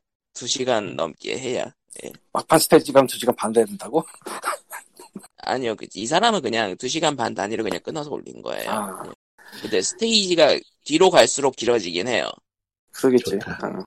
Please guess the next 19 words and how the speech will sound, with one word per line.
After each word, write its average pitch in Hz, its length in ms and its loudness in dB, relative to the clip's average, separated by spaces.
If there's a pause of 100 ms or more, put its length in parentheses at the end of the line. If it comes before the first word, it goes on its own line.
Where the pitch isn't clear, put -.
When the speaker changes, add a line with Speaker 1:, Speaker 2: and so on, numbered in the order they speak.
(160)
Speaker 3:
기대된다. 95 600 0 (1000)
Speaker 1:
어. 101 200 4
Speaker 2:
이거 131 120 6
설마 175 320 8
또 156 160 4
뭐 139 140 0
디엘씨 135 260 -2
파는 160 240 2
거 113 80 -6
아니겠지? 120 380 -8 (180)
Speaker 3:
디엘씨 117 180 2
파면 113 160 0
Speaker 1:
예? - 40 2
Speaker 3:
사야죠. 113 520 0 (800)
Speaker 1:
사야죠. 120 580 2 (600)
<laughs> 156 840 -6 (300)
아. - 260 -4 (760)
Speaker 3:
이거 - 20 2
Speaker 2:
인피니트로 202 180 8